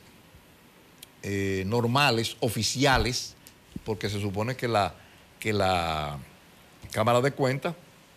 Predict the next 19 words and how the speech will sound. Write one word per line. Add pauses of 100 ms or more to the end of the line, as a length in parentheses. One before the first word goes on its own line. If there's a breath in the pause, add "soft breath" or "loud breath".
(120)
está
el
año
entero
auditando (280)
lo
anterior,
lo
de
ahora,
lo
del
pasado,
lo
de,
lo
que
está
pendiente.